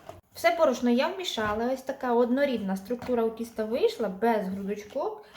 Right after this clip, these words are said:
завдяки тому, що спочатку вливали частину молока, а не все відразу.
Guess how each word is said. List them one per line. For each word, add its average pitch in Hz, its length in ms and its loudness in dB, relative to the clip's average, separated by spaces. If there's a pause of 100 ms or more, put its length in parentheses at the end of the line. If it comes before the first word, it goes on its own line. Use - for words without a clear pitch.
(100)
завдяки 254 380 2
тому, 240 300 2
що 220 140 -6
спочатку 220 560 -4
вливали 214 480 2
частину 202 540 -2
молока, 277 520 0
а 247 100 -2
не 269 140 -4
все 262 300 -4
відразу. 254 420 -4